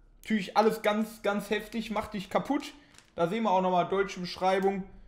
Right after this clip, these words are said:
Senyakumae irgendwas. Aber, na gut. Okay, wollen wir's mal aufmachen? Ach, guck mal, da gibt's sogar so einen schönen Reißer. Die liebe ich ja. Die sind immer aus,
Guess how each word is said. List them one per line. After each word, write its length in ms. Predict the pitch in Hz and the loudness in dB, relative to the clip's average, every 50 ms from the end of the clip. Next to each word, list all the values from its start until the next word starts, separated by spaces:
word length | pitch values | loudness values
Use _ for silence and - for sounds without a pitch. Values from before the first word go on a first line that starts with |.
| - - - - - | -20 -20 -20 -20 -20
Senyakumae 1900 | - - - - - - 220 220 220 220 226 220 220 214 196 180 180 180 185 185 185 - - - 190 185 175 165 156 165 160 160 160 160 160 160 160 160 156 | -20 -18 -18 -8 4 6 6 6 6 4 2 0 0 -2 0 0 2 2 0 0 -4 -10 -8 -4 -2 0 0 0 0 2 2 2 2 4 2 2 2 2 2
irgendwas. 680 | - 143 160 165 160 143 135 139 143 165 170 - - - - _ _ _ _ _ _ _ _ - - | 2 2 2 2 2 2 2 2 2 2 0 -4 -12 -18 -20 _ _ _ _ _ _ _ _ 0 4
Aber, 480 | 160 165 165 165 165 151 151 - - - - | 6 6 8 8 6 4 2 -2 -10 -6 2
na 140 | - 262 247 | 6 6 8
gut. 180 | 190 156 135 - - - - - - - | 8 6 2 0 -2 -4 -4 -4 0 6
Okay, 360 | - 294 285 320 247 170 139 | 6 8 8 10 8 8 12
wollen 160 | 151 269 311 320 | 12 12 12 12
wir's 180 | 311 311 - | 8 4 4
mal 120 | 269 208 220 | 2 6 8
aufmachen? 520 | 262 294 285 269 247 247 233 247 233 214 208 - | 6 6 6 4 2 2 2 2 0 -2 2 4
Ach, 120 | - 226 220 - | 4 4 4 4
guck 100 | 262 233 | 4 6
mal, 100 | 208 185 | 6 6
da 80 | 185 | 6
gibt's 240 | 180 214 226 220 - | 4 4 0 -2 -2
sogar 200 | 220 214 202 185 | -2 0 0 2
so 80 | 170 185 | 2 0
einen 80 | 180 | 0
schönen 280 | 180 - 208 202 196 185 | 0 0 0 0 0 0
Reißer. 500 | 165 170 170 190 208 214 - 214 185 190 | 0 0 0 0 0 0 0 2 2 2
Die 260 | 175 165 175 170 185 | 2 2 0 2 2
liebe 160 | 220 226 208 202 | 2 2 0 -2
ich 100 | 180 - | 2 6
ja. 240 | 208 190 190 190 180 - - - - - | 8 8 8 6 4 -2 -8 -6 -4 0
Die 100 | - 160 | 0 2
sind 160 | 156 175 190 190 | 4 4 4 6
immer 340 | 185 175 170 165 156 143 131 - - - - - - | 8 10 10 10 8 6 2 -8 -12 -14 -14 -10 0
aus, 260 | - 165 196 190 - | 4 4 4 4 4